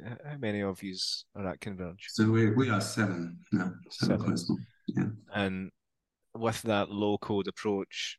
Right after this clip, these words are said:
Speaker 1: because that's the, we all know engineering is super expensive, particularly where you're located <laughs> in the Bay Area, if you're looking for engineers there. Um,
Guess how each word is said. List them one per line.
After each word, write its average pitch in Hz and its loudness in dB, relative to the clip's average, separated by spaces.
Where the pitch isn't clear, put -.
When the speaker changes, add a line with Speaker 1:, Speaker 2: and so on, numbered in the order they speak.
Speaker 1:
because 104 -6
that's 117 0
the, 92 4
we 110 0
all 117 6
know 107 2
engineering 95 2
is 92 0
super - 2
expensive, 95 0
particularly 92 2
where 92 2
you're 92 2
located 95 0
<laughs> - -2
in 127 4
the 113 -2
Bay 110 8
Area, 101 8
if 95 0
you're 101 0
looking 98 -8
for 98 -4
engineers 95 -2
there. 98 2
Um, 101 0